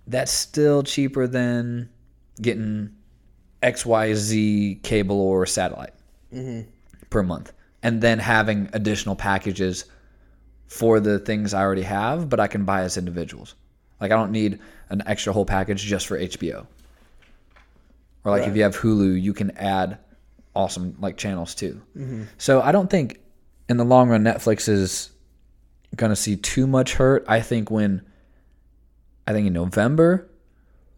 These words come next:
Speaker 1: they might see a, a rise and a dip like this again.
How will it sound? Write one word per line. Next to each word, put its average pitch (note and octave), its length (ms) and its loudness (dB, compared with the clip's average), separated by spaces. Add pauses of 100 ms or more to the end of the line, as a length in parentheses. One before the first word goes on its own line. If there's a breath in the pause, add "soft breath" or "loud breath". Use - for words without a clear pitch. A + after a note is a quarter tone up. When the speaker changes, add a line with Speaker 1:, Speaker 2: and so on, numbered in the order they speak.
Speaker 1:
they A#2+ 320 4
might B2 300 2
see B2 480 2 (180)
a, G2+ 360 4 (380)
a G2 80 -2
rise A2 400 2
and G#2 100 0
a G2+ 60 0
dip G#2 320 0
like G#2+ 240 0
this G#2+ 200 -2
again. A2+ 480 -2